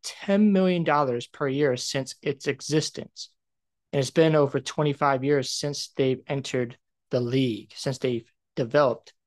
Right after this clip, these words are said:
their league. Now, with that being said, I do agree with her statement about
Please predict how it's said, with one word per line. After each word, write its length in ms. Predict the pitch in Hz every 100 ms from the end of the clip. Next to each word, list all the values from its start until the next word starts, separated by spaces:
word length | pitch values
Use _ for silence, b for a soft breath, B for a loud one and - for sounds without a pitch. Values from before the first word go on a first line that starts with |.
| -
their 120 | 131
league. 380 | 113 117 104 - -
Now, 320 | 139 123 - b b b b _
with 60 | 151
that 160 | 180 170
being 180 | 143
said, 260 | 135 175 147
I 140 | 135
do 260 | 139 156 180
agree 220 | 165 160
with 140 | 147 139
her 200 | 139 131
statement 400 | - 151 147 135
about 480 | 123 127 120 117